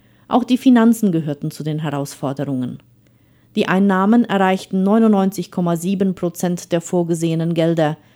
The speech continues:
Die Ausgaben erreichten einhundertfünf Komma neun Prozent und lagen damit über den Prognosen. Zu erklären ist das durch mehrere unvorhergesehene Reparaturen, die notwendig wurden, einerseits und weniger Einnahmen in den Bereichen Werbung,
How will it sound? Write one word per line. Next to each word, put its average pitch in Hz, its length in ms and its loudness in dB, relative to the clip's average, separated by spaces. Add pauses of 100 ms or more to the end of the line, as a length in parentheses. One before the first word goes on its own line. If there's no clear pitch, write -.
(260)
Die - 120 -4
Ausgaben 196 600 -2
erreichten 240 500 -2
einhundertfünf 233 920 0
Komma 220 240 2
neun 226 320 2
Prozent 180 560 -2 (260)
und 190 160 -4
lagen 175 380 -2
damit 165 360 -2
über 185 300 -2
den 175 140 -2
Prognosen. 151 680 -6 (800)
Zu - 160 -8
erklären 170 520 -2
ist - 220 -8
das 185 220 -4
durch 185 240 -4
mehrere 208 380 2
unvorhergesehene 196 1080 0
Reparaturen, 190 760 0
die 170 80 -2
notwendig 165 600 -4
wurden, 170 360 0
einerseits 202 720 -2 (480)
und 214 240 0
weniger 262 400 4
Einnahmen 202 640 0
in 208 160 -2
den 214 180 4
Bereichen 196 580 0
Werbung, 185 520 0